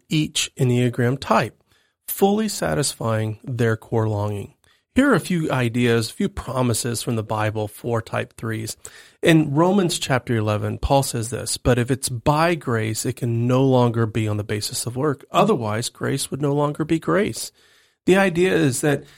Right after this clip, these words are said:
the, it can be in competition in their, in their own hearts, a battle in their own hearts of wanting to succeed. And yet the gospel is inviting them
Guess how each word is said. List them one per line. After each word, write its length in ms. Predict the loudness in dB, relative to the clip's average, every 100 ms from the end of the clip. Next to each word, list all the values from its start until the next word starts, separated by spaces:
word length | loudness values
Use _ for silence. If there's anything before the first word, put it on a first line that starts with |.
| _ 4
the, 320 | 4 4 -2 -8
it 120 | -2
can 140 | 2
be 200 | 6 6
in 240 | 6 2 0
competition 800 | 0 -2 -2 -2 0 2 4 4
in 80 |
their, 160 | 4 2
in 120 | 2
their 100 | 2
own 260 | 2 2 0
hearts, 400 | 2 2 2 -2
a 60 |
battle 420 | 0 2 2 2 2
in 60 |
their 160 | 4 2
own 140 | 2
hearts 420 | 0 0 0 -2
of 260 | 0 0 0
wanting 480 | -2 0 0 0 -2
to 140 | -6
succeed. 800 | -8 -6 -6 -2 -2 -2 -4 -10 _ _ _ _ 0
And 200 | 4 2
yet 160 | 2
the 80 | -2
gospel 640 | -2 0 0 -2 -2 0
is 120 | 2 0
inviting 720 | 0 0 0 -2 -2 -2 -2
them 260 | -2 -4